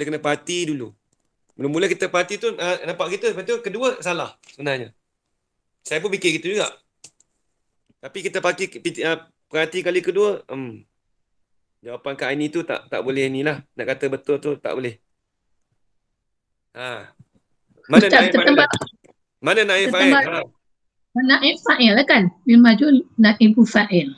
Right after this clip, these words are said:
Speaker 2: Boleh tambah hujung
Speaker 1: Tak.
Speaker 2: tu je.
Speaker 1: Duriba tu fi'il madi. Fi'il madin dibina, di at-, ma-, dipanggil bina majhul. Tak apalah. Naib fa'il duduk mana?
Speaker 2: Di atas ba tu. <laughs>
Speaker 1: Hmm.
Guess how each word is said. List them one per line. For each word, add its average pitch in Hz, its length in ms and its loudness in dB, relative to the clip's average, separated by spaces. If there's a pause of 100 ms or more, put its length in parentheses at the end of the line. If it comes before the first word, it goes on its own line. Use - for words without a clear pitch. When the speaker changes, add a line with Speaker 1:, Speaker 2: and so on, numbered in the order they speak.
(140)
Speaker 2:
Boleh 226 260 6
tambah 196 380 4
hujung 185 260 4
Speaker 1:
Tak. 165 220 -2
Speaker 2:
tu 143 80 -10
je. - 20 -16 (460)
Speaker 1:
Duriba 202 580 0
tu 240 140 -4
fi'il 208 260 0
madi. 208 540 -6 (500)
Fi'il 185 300 -2
madin 202 480 0
dibina, 190 400 -4
di 208 100 -2
at-, 170 160 -6
ma-, 175 220 -4
dipanggil 180 240 -4
bina 185 180 -4
majhul. 185 380 -2
Tak 165 160 -6
apalah. 220 400 -4
Naib 185 320 -2
fa'il 214 240 -6
duduk 226 100 -2
mana? 247 300 -4 (2000)
Speaker 2:
Di 262 80 4
atas 220 320 2
ba 185 480 4
tu. 156 80 -2 (400)
<laughs> 277 480 2 (200)
Speaker 1:
Hmm. 175 760 -12